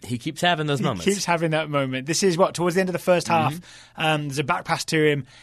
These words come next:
Speaker 2: He just takes a heavy first touch, and it creates essentially a fifty fifty ball,
Speaker 1: All right.
Speaker 2: which he then wins and clears.
Speaker 1: I have a theory now.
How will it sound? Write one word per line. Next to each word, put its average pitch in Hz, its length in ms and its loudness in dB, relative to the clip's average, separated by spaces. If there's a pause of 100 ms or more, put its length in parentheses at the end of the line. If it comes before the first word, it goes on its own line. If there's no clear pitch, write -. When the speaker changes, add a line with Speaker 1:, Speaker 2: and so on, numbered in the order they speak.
(180)
Speaker 2:
He 143 80 -10
just 160 100 -4
takes 220 160 -2
a 165 60 -2
heavy 156 360 -2
first 160 320 -2
touch, 196 340 -2
and 151 100 -10
it 170 100 -14
creates 170 580 0 (200)
essentially 247 400 2
a 160 60 4
fifty - 320 -2
fifty 180 320 -4
ball, 175 380 2
Speaker 1:
All - 60 -
right. 110 260 -2 (160)
Speaker 2:
which 160 180 -2
he 214 60 4
then 202 180 4
wins 185 240 2
and 151 100 0
clears. 117 380 -4
Speaker 1:
I 131 40 2
have 131 100 2
a 120 40 -10
theory 104 240 -2
now. 85 180 -6